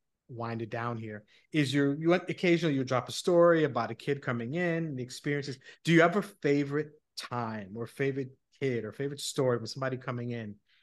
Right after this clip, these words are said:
and the experience that some kids had, maybe for the first time, or maybe not the first time, but that experience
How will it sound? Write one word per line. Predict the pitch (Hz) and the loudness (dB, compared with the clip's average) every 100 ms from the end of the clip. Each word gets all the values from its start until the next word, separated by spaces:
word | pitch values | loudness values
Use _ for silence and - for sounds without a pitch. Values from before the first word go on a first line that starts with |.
| _ _ | _ _
and | 156 131 | -2 0
the | |
experience | 131 - - 135 131 123 | 0 -4 2 4 4 0
that | 110 | -4
some | - 120 | -4 -6
kids | - 123 - | -6 -8 -8
had, | - 127 110 104 104 _ _ _ _ | -8 -6 -4 -8 -12 _ _ _ _
maybe | 135 123 | -6 -4
for | 127 | -6
the | 117 | -4
first | - 147 - | 4 4 4
time, | 143 127 127 135 | 0 0 0 2
or | 143 | 2
maybe | 131 147 151 147 | 4 4 4 0
not | 123 139 - | 2 2 2
the | |
first | 139 143 127 | -2 0 0
time, | - 120 110 | 0 -2 -2
but | 123 - | -4 0
that | 135 139 | 0 2
experience | 143 - 135 131 117 | 0 -2 0 0 -4